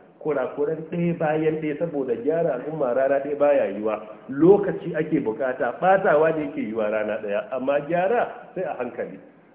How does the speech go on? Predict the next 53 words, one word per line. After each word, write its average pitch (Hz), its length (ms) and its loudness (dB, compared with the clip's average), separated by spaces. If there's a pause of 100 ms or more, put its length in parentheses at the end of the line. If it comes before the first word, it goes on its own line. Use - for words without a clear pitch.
Ana 202 320 4
iya 185 140 0
rusa 165 340 -2
ginin 156 240 -2
nan 147 140 -2
a - 60 -4
kwana 120 280 -2
ɗaya, 127 120 -4
amma 135 120 -2
ba 139 100 -2
za 127 60 0
a 131 80 -2
iya 123 140 -8
gina 127 160 -6
gidan 139 300 -6
nan 139 100 -2
a 107 80 -10
kwana 120 240 -4
ɗaya 131 140 -6
a 107 40 -12
shiga 104 220 -12
cikinsa 120 320 -8
ba, 107 80 -6
ko 117 180 -8
wannan 117 220 -4
ofishin, 104 360 -12
ba 120 100 -4
zai 180 100 -10
yi 92 180 -14
ba. 95 80 -10 (320)
Amma 147 240 0
rusa 165 380 -2
zai 139 80 -2
rusu, 104 320 -10 (420)
amma 156 320 2
gina 185 280 4
ba 143 100 0
zai 135 160 -6
gina 101 180 -10
ba. 98 120 -10 (2250)
So, 208 60 8
daga 208 480 4 (480)
sai 190 160 6
sahabbai 151 360 0
suna 160 200 2
yawan 139 280 2
tambaya 131 400 -2
akan 143 280 -6
me 202 160 0
matsayin 147 440 0
giyan 139 220 0
nan 110 180 -2
ne. 101 120 -6